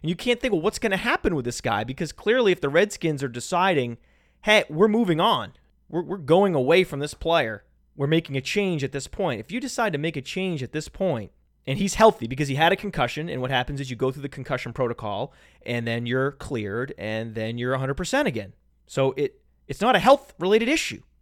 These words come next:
It's not the knee. It's the fact that they've decided he can't play. And if you've decided your quarterback can't play, that's dead weight on the roster. So they must be trying to trade him, and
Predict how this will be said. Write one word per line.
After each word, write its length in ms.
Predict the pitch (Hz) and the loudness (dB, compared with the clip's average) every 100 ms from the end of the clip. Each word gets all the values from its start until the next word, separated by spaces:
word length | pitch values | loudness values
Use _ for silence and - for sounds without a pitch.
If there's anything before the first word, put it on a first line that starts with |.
| _ | _
It's 140 | - 208 | -4 0
not 160 | 247 | 2
the 60 | 247 | 2
knee. 440 | 247 320 - - _ _ - | 2 2 -2 -12 _ _ -8
It's 140 | 151 | -4
the 80 | 185 | 0
fact 260 | 214 202 | 2 2
that 120 | 196 170 | 0 0
they've 140 | 208 | 0
decided 400 | 180 - 233 214 | 0 4 4 4
he 60 | 175 | 0
can't 260 | - 202 | -2 -2
play. 420 | - 220 196 107 - _ - | 2 2 2 0 -10 _ -4
And 80 | 139 | 0
if 140 | 147 | 2
you've 160 | 196 277 | 2 2
decided 420 | 220 - 220 196 | 0 4 6 6
your 100 | 156 | 4
quarterback 460 | 156 196 190 175 - | 2 2 4 4 2
can't 220 | 175 175 | -2 -2
play, 380 | - 151 180 214 - _ | 2 4 4 0 -10 _
that's 180 | 170 - | 0 0
dead 320 | 117 101 165 | 0 4 4
weight 220 | 156 170 156 | 6 4 4
on 100 | 135 | 2
the 80 | |
roster. 480 | 117 120 120 - - _ _ _ | 0 0 -2 -10 -18 _ _ _
So 180 | - 165 | -2 0
they 160 | 151 175 | 2 2
must 300 | 151 208 - | 2 0 0
be 100 | 175 | -6
trying 220 | 180 151 | -2 -2
to 80 | 131 | -2
trade 280 | 214 214 | 2 2
him, 220 | 185 139 135 - _ _ 160 | 2 -2 -4 -14 _ _ 0
and 280 | 165 156 | 2 2